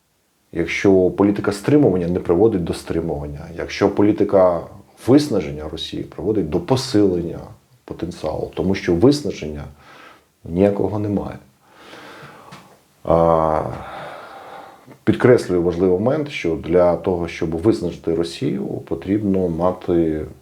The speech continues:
волю. А, воля — це енергія сумління. І енергія сумління, вона нівелює страх. Європейська цивілізація повністю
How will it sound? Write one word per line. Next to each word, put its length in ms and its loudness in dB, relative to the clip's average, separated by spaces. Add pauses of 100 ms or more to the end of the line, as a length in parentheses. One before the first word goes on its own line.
(400)
волю. 460 4 (2250)
А, 60 -2 (560)
воля — 460 4
це 280 4
енергія 460 2
сумління. 640 -2 (140)
І 680 -6 (480)
енергія 420 2
сумління, 580 0
вона 580 -2
нівелює 560 2
страх. 580 -2 (720)
Європейська 640 0
цивілізація 1040 -4 (280)
повністю 640 0